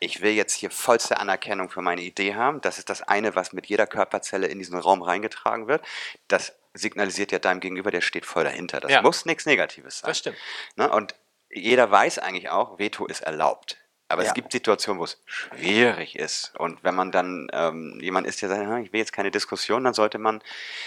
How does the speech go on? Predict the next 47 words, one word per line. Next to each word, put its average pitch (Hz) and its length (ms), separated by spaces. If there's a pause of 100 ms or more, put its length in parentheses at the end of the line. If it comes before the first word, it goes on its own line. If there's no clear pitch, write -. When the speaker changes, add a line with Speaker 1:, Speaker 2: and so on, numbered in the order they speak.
(120)
Speaker 1:
so - 100
einen 92 60
großen, 104 520
so 104 80
eine 98 100
große 110 220
Idee 104 200
von 104 100
Freddy 101 240
nicht 123 340
unterbinden. 117 520
Aber 95 340 (220)
es - 80
passiert - 400
grundsätzlich 104 560
Folgendes, 110 520
dass - 200
die 104 80
ja 101 120
dann 113 440
mit 117 160
dieser 104 180
Idee, 110 500
werden, 104 380
gehen 110 160
wir 110 80
ja 107 80
alle 113 120
los, - 420
gemeinsam. 101 460
Speaker 2:
Ja. - 40 (120)
Speaker 1:
Teilweise 85 420
einzeln, 123 340
teilweise 92 360
gemeinsam. 85 500 (880)
Da 85 280
ist - 180
ja 82 80
der 76 140
große - 280
Freiheitsgrad, - 800
da 73 80
ist 90 160
ja 80 160
wieder 85 140
die 78 100
Eigenverantwortung. 101 1040